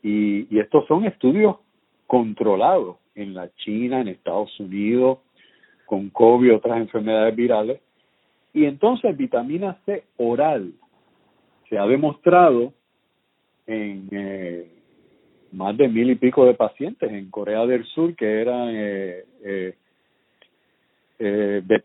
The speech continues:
eh, que eran, eh, eh, soldados del ejército de Corea del Sur, le dieron vitamina C oral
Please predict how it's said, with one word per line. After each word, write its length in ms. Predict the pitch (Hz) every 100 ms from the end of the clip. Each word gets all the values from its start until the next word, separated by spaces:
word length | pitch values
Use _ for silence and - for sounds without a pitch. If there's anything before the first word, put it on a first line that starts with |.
| -
eh, 140 | 101 -
que 120 | 104
eran, 180 | 113 131
eh, 180 | 127 117
eh, 160 | 110 -
soldados 640 | 113 101 110 117 135 139 - _ _ _ _ _
del 220 | 117 107
ejército 600 | 101 117 127 - 131 127
de 560 | 120 117 110 104 101 92 _
Corea 260 | - 104 117
del 180 | 151 160
Sur, 200 | - 143
le 120 | 127
dieron 260 | 104 107 117
vitamina 580 | 120 113 110 117 123 120
C 80 | 123
oral 360 | 123 110 131